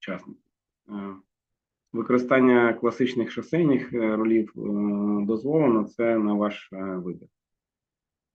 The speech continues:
І звертаємо увагу, що в разі поломки ви маєте мати свій власний інструмент для того, щоб, е, привести ваш велосипед до ладу, або його можна буде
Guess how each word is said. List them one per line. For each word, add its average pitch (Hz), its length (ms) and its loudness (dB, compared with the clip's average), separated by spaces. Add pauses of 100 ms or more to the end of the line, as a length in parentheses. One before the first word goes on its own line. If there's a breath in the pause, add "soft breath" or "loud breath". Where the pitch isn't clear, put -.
(120)
І 143 400 8
звертаємо 120 460 4
увагу, 131 320 4
що - 120 -8
в 110 40 -2
разі 113 240 2
поломки 123 480 -4
ви 104 80 -2
маєте 107 580 -2
мати 104 360 -2
свій 104 440 0
власний 101 380 -2
інструмент 113 460 0
для 98 100 0
того, 110 240 -4
щоб, - 220 -12 (120)
е, 98 180 -2
привести 101 680 -4
ваш 101 340 -8 (180)
велосипед 98 420 -8
до 92 80 0
ладу, 113 360 2
або 127 600 2
його 113 240 2
можна 110 380 2
буде 101 380 -4